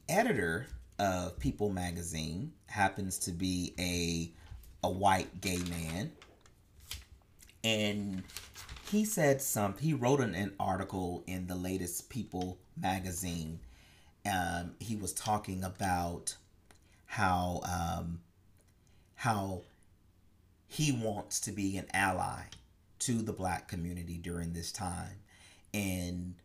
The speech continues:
not knowing really what to do. And I feel there are a lot of white people out there, <laughs> um, who are, who is disturbed by what they saw,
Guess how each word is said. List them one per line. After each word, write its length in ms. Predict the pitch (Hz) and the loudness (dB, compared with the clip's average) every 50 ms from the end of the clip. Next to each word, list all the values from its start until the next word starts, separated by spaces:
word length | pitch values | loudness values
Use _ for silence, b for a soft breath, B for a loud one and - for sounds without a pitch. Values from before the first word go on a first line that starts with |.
| - - - - - | -20 -20 -20 -16 -6
not 320 | 101 110 127 123 123 - 98 | -2 0 0 2 0 0 -4
knowing 540 | 101 101 101 101 101 98 95 95 95 92 | -2 -2 -2 -2 0 -2 -2 -4 -4 -4
really 480 | 92 95 98 98 95 87 85 85 87 - - - - - - - - - _ - _ - | -2 0 0 0 0 0 -2 -4 -6 -10 -14 -20 -20 -20 -20 -20 -20 -20 _ -20 _ -10
what 320 | 110 113 135 139 - - | -2 2 2 2 2 2
to 100 | - 143 | 0 0
do. 260 | 135 143 156 143 - - - - - - - - - - - - - _ _ - - - - - _ - - B B B B B B B B - | 0 2 2 0 -2 -4 -10 -20 -20 -20 -20 -20 -20 -20 -20 -20 -20 _ _ -20 -20 -20 -20 -20 _ -20 -20 B B B B B B B B 2
And 120 | 127 143 | 6 6
I 80 | 165 185 | 6 6
feel 280 | - - 226 226 220 | 4 0 0 2 2
there 160 | 190 175 156 | 2 2 2
are 200 | 131 117 107 98 | 2 4 4 2
a 40 | 92 | 2
lot 380 | 92 92 98 95 98 104 107 104 | 2 0 0 2 2 2 2 2
of 180 | 98 90 87 | 0 -4 -4
white 260 | 90 - - 85 - - | -4 -4 -4 -4 -6 -6
people 420 | - 95 85 - 87 85 85 85 | -6 -6 -6 -6 -6 -4 0 2
out 260 | 85 85 82 - - | 2 2 0 -2 -6
there, 520 | - 85 92 90 85 82 80 80 80 80 - - - | -6 -4 -2 -2 0 -2 -2 -2 -4 -4 -4 4 4
<laughs> 100 | - - | 4 4
um, 340 | - 92 90 87 85 92 90 | 6 2 2 2 0 -2 -4
who 260 | 107 107 98 98 - | -2 -2 0 0 2
are, 280 | - - 95 87 87 85 B B B B B B | 2 2 2 2 0 -4 B B B B B B
who 400 | B 127 113 104 95 92 87 - - - - | B 2 2 2 2 0 -2 -4 -6 -4 0
is 380 | 101 95 87 - - - - - - - - - - - | 2 2 2 2 -2 -2 -4 -8 -12 -20 -20 -20 -14 -6
disturbed 1080 | 107 104 - - - - - - 147 175 196 202 190 151 104 87 78 78 - - - | 0 2 4 4 4 2 0 2 4 6 8 8 8 8 8 6 4 0 -6 -6 0
by 160 | - 92 90 92 | 2 2 2 4
what 340 | 90 92 95 85 - - | 2 0 -2 -2 -2 -2
they 140 | - 82 80 | -6 -4 -2
saw, 540 | 80 - - - 98 82 69 57 55 53 - | 0 0 0 2 4 4 6 6 4 2 0